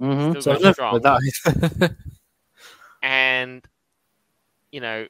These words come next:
Speaker 2: what's it called? The, um, Final Fantasy, I'm not sure if they're exploring T V series just yet, but, you know,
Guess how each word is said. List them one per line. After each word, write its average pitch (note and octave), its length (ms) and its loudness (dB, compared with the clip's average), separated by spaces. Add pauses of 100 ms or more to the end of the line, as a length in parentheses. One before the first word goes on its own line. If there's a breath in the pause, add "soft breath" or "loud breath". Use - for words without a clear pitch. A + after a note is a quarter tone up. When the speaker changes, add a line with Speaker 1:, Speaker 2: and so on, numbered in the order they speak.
Speaker 2:
what's A#2+ 160 -20
it - 80 -20
called? G2+ 280 -12 (100)
The, A2 140 -8
um, G2+ 640 -8
Final C3 220 -4
Fantasy, A2+ 880 -12 (720)
I'm C3+ 100 -12
not D#3+ 140 -8
sure F3 140 -4
if C#3 80 -8
they're A#2+ 220 -2
exploring B2 440 -12
T A#2 180 -12
V A2 140 -12
series A#2+ 360 -8 (140)
just - 340 -16
yet, A#2 300 -6 (120)
but, - 160 -20
you - 80 -20
know, - 80 -20